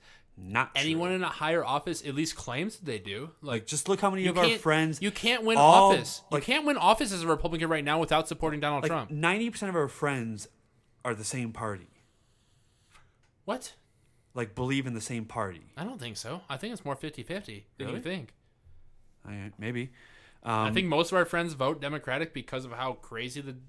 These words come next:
Speaker 2: the Republicans are. Um, and the friends that we do have that vote, uh, Republican are probably like, "I'm just doing this because I don't want higher
Speaker 1: because of my
Speaker 2: taxes."
Speaker 1: friends say that.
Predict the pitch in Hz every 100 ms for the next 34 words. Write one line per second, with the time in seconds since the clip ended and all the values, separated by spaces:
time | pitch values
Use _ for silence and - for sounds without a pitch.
0 | 131 127 113 110 113 127 143 160 160 165
1 | 180 - - - _ _ _ - 123 127
2 | 139 135 123 127 - 147 156 165 139 131
3 | 120 120 143 165 170 170 123 120 139 143
4 | - - 135 123 120 - 127 156 196 214
5 | 196 - 131 117 113 107 131 139 139 131
6 | 131 131 127 117 113 _ _ - - 113
7 | 117 120 127 120 120 - 123 123 123 123
8 | - 120 123 120 120 113 - - - -
9 | - 117 120 127 127 127 131 123 123 110
10 | - 110 104 104 113 107 107 107 - 104
11 | 98 95 98